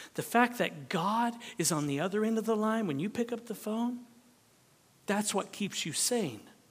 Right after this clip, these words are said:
The fact that Jesus is listening on the other end and he will help you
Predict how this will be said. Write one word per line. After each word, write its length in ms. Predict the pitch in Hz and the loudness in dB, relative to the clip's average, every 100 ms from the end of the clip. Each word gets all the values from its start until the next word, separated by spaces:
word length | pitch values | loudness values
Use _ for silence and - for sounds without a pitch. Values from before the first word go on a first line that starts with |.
| _ - - | _ -18 -2
The 120 | 185 | 8
fact 200 | 240 233 | 10 10
that 140 | 208 | 8
Jesus 580 | 170 180 262 294 240 254 233 | 6 6 10 10 10 8 8
is 180 | 180 | 6
listening 500 | 202 240 240 240 190 | 8 8 8 8 8
on 140 | 180 180 | 8 8
the 140 | 175 | 8
other 320 | 226 269 247 | 10 10 10
end 240 | 190 165 156 - | 10 6 4 4
and 160 | 175 156 | 6 6
he 260 | 175 277 | 6 8
will 240 | 269 202 180 | 12 12 10
help 380 | 240 311 302 | 8 8 6
you 300 | 151 151 143 | 4 2 2